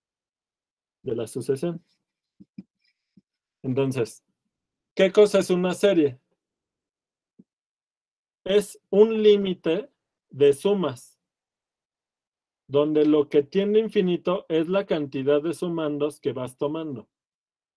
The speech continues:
¿De acuerdo? Pero fíjense que esta lista en lo, en las sumas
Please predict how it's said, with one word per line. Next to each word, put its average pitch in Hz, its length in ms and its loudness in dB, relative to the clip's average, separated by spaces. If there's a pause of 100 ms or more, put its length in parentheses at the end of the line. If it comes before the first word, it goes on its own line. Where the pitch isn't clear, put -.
(840)
¿De 123 120 -8
acuerdo? 139 500 -4 (1300)
Pero 151 240 6
fíjense 196 760 0
que 143 300 4
esta 196 260 -2
lista 180 480 -2
en 185 120 -4
lo, 180 180 -4
en 165 160 -6
las 165 180 -6
sumas 160 540 -4